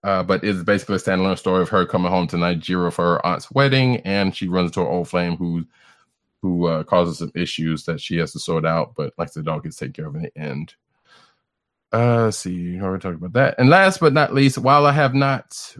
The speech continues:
read this yet, um, I wanna give a shout out to America number twelve, because it is the last issue of this book.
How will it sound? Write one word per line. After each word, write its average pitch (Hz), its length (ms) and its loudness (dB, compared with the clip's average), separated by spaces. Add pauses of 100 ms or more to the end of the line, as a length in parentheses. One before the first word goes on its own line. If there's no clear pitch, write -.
read 113 400 0
this 98 360 -6 (120)
yet, 87 560 -6 (720)
um, 101 880 0
I 104 120 -2
wanna 104 240 2
give 95 160 0
a 92 40 -2
shout 98 240 2
out 95 220 2
to 98 300 -2
America 98 400 2
number 90 280 0
twelve, 180 840 4 (360)
because 120 280 0
it 208 140 4
is 196 140 4
the 185 100 2
last 175 720 2
issue 143 380 -2
of 123 300 0
this 113 200 -4
book. - 600 -4